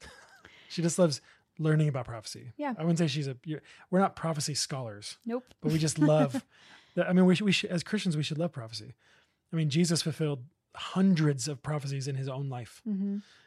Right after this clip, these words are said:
Speaker 1: um, because he was the Messiah. And then there's prophecies that aren't even fulfilled yet
Speaker 2: Yeah.
Speaker 1: that we're watching happen <laughs> before our eyes. It's so amazing. So
Speaker 2: So we'll talk
Speaker 1: Yeah.
Speaker 2: about that a little bit, and, um, the power of lies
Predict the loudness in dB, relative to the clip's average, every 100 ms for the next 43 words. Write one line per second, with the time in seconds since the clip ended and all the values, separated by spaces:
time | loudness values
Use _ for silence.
0 | _ _ -8 -6 -6 -8 -8 -6 -4 -6
1 | -6 -8 -8 -8 -10 -12 _ _ _ _
2 | _ _ _ 0 2 2 0 -2 -4 -2
3 | -4 -4 -2 -4 -6 -6 -6 -8 -12 _
4 | _ -10 -10 -12 _ -10 -6 -6 -10 -18
5 | _ _ _ _ -8 -6 -4 -6 -6 -8
6 | -10 -12 -16 _ -12 2 4 4 0 -4
7 | -4 -4 -4 -4 -8 -10 -18 -20 -20 _
8 | -10 -8 -8 -10 _ _ _ _ -4 -2
9 | 0 0 0 0 2 2 2 0 0 0
10 | 2 2 0 -2 -2 0 0 -2 -6 -16
11 | _ -4 2 4 4 2 0 0 -2 -6